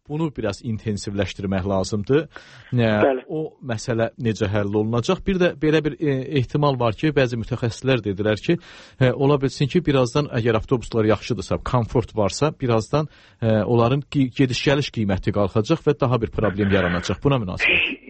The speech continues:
Speaker 2: Yox, elə ikinci tərəfdən başlayım. Gediş-gəliş qiyməti qalxmayacaq. Əvvəla Nəqliyyat Nazirliyi qiymət artımı ilə məşğul olmur. Çünki bu Tarif Şurasının müstəsna səlahiyyətində aid olan məsələdir.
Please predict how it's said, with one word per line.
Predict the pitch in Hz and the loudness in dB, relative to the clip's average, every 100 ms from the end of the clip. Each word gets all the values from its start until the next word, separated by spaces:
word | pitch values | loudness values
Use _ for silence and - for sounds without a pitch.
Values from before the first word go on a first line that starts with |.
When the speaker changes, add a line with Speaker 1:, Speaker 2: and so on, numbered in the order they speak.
| 269 | -6
Speaker 2:
Yox, | - 254 240 | 2 4 6
elə | 262 | 4
ikinci | 254 277 254 269 | 2 0 0 0
tərəfdən | 202 170 170 160 | 2 2 -2 0
başlayım. | 156 - 190 202 | -2 -2 -4 0
Gediş-gəliş | 220 208 - 220 226 | 0 0 2 2 2
qiyməti | 208 196 190 | 0 0 2
qalxmayacaq. | 202 185 170 202 190 | 0 0 0 2 4
Əvvəla | 185 196 | 4 4
Nəqliyyat | 190 180 196 196 | 2 2 0 2
Nazirliyi | 170 170 180 180 | -2 0 0 2
qiymət | 175 180 - | 0 0 2
artımı | 170 156 180 | 0 0 -4
ilə | 175 | -4
məşğul | 170 156 - 165 | -2 -2 -2 2
olmur. | 170 156 165 165 | 4 4 2 0
Çünki | 165 175 | -4 -2
bu | 170 160 | -2 2
Tarif | 170 170 | 2 0
Şurasının | - 151 - 160 | -2 -4 -2 -4
müstəsna | 151 151 147 156 | -2 -2 -4 -2
səlahiyyətində | 139 135 131 135 131 | 0 0 0 0 0
aid | 135 131 | 0 -2
olan | 123 | -4
məsələdir. | 123 - 127 120 143 208 | -8 -8 -6 0 2 2